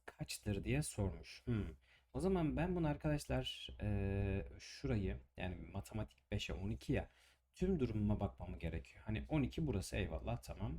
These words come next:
burası üç. Şimdi buranın da o zaman fen bilimleri kısmına bakıyorum. Burayı da dört ile çarparsam on iki olabilmesi için burayı dört ile çarpmam gerekiyor. Yani aslında burası dört bölü on iki. Hmm.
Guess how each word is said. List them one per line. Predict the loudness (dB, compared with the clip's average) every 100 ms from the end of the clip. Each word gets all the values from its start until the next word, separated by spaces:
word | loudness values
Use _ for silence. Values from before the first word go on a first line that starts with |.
| -2
burası | -2 0 0
üç. | 0 -4 -12 -18 _ _ _ _ _ _ _ -20 -20 -20 -6
Şimdi | 0 2
buranın | 4 4 4 4
da | 2 2
o | 0
zaman | 0 2 2
fen | 0 2 4
bilimleri | 4 4 2 0
kısmına | -2 0 0
bakıyorum. | 0 -4 -6 -2
Burayı | 0 0
da | 2
dört | 2 0 -2
ile |
çarparsam | -2 -2 0 0 -2 -2 -4 -2
on | 0
iki | 0 0
olabilmesi | -2 0 0 0 -4
için | -2 2
burayı | 4 4
dört | 2 2
ile |
çarpmam | -4 -6 -6 -6
gerekiyor. | -4 -4 -4 -4 -4 -6 -18 -20 -4
Yani | 0 2
aslında | 0 0 0 2
burası | 0 0 0
dört | 2 0 -2
bölü | -2 2
on | 2
iki. | -2 -8 -20 _ _
Hmm. | 0 2